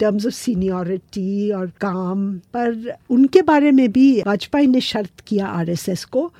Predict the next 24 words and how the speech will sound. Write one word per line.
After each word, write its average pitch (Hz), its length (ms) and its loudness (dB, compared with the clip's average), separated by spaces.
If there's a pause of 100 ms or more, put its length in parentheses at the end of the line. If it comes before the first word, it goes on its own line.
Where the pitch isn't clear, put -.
(140)
कि - 100 -2
अगर 202 280 0
मैं 220 320 0
ये 269 240 2
नई 214 280 0
पार्टी 190 400 -2
को - 180 -4
चलाने 214 500 -4
वाला 254 240 -2
हूँ 262 220 2
तो 262 160 -4
नानाजी 202 540 0
का 233 200 -4
कोई 165 300 -2
role 175 320 0
इस - 160 -8
पार्टी 175 340 -6
में 175 140 -2
नहीं 190 160 -2
हो 233 100 -4
सकता 247 340 -10
है। 247 280 -10
दूसरा 262 320 0
आदमी 262 540 2